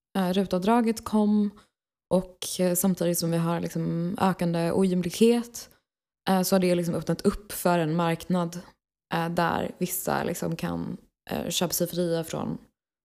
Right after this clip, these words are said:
eh, att ta hand om sina barn, typ. Eh, och så.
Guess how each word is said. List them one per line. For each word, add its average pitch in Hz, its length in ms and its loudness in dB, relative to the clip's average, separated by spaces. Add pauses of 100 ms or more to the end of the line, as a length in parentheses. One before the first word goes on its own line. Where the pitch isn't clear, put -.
(300)
eh, - 60 -10 (100)
att - 140 -8
ta 165 80 -2
hand 170 100 2
om 160 80 2
sina 160 160 0
barn, - 480 -4
typ. - 300 -8 (300)
Eh, 165 380 -4 (840)
och 170 200 2
så. - 320 0